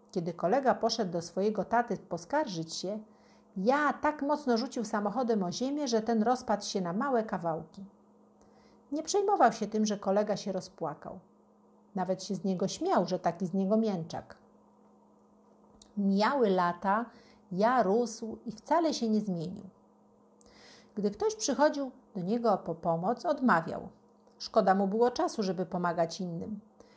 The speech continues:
A poza tym uważał, że każdy powinien sam zapracować na własne potrzeby. Rad też nikomu nie udzielał, bo uważał, że jest za mądry, żeby rozmawiać z głupszymi od siebie.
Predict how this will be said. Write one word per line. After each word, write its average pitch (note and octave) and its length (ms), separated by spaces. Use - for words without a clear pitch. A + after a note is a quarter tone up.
A A3 60
poza G#4 280
tym A3+ 200
uważał, G#3+ 480
że G#3+ 160
każdy C#4 380
powinien A#3 420
sam A3 240
zapracować G3+ 680
na E3+ 120
własne G3+ 360
potrzeby. F3 520
Rad C4+ 340
też - 220
nikomu G#3+ 340
nie F3+ 160
udzielał, F3 520
bo A3 100
uważał, F#3+ 440
że G#3+ 140
jest G#3+ 180
za G#3+ 120
mądry, G3+ 500
żeby A#3 240
rozmawiać G3+ 520
z - 40
głupszymi F#3 500
od G3+ 140
siebie. - 420